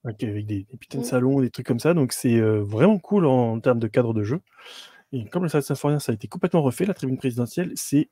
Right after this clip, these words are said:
Speaker 1: méga classe, quoi. <laughs> Vraiment. Et c'est totalement gratuit, donc tu, tu testes what millions de, de jeux de société. Euh, il y a un gros, je, je sais plus combien de, de, de tables il y a, mais il y en a un bon paquet, avec des éditeurs qui sont présents, il y a des, des protos, euh, euh,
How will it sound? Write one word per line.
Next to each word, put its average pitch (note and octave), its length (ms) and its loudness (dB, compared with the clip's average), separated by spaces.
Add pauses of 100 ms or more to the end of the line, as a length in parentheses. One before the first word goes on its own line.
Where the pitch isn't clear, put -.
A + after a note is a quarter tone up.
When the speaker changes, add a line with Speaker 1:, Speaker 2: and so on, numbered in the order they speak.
Speaker 1:
méga C3+ 300 4
classe, G2+ 260 -4
quoi. - 200 -10 (400)
<laughs> - 260 -10
Vraiment. C3+ 480 6 (720)
Et C#3+ 80 4
c'est B2+ 200 -4
totalement A#2+ 360 0
gratuit, A2 280 -2
donc G#2+ 140 -2
tu, B2+ 160 -12
tu - 180 -12
testes B2 300 0
what A#2 200 2 (120)
millions C#3 260 2
de, A#2 220 2
de A2+ 100 0
jeux A#2 100 -2
de B2 60 -10
société. D3 500 0 (760)
Euh, G#2+ 140 -6 (100)
il G#2+ 60 -10
y A2+ 40 -12
a G#2 40 -10
un G2+ 100 -8
gros, B2 180 -2 (140)
je, D3 120 -8
je - 80 -4
sais - 60 -8
plus B3 100 -4
combien F3 180 2
de, C3+ 220 8
de, A#2 520 2 (240)
de - 240 -12
tables C#3 220 4
il A#2+ 40 0
y C#3+ 60 6
a, G#3+ 60 6
mais A3+ 100 4
il D3 40 6
y B2 40 4
en A#2 60 4
a A2 40 4
un G2+ 100 2
bon E3+ 140 2
paquet, F#3 400 -2 (340)
avec B2 160 6
des A2+ 180 2
éditeurs A2 360 4
qui - 100 -10
sont C3+ 140 0
présents, C#3+ 460 4
il D#3+ 80 6
y - 20 8
a B2+ 60 6
des, G#2+ 260 4
des G#2 140 2
protos, E3 760 6
euh, B2 140 6 (680)
euh, A2 420 2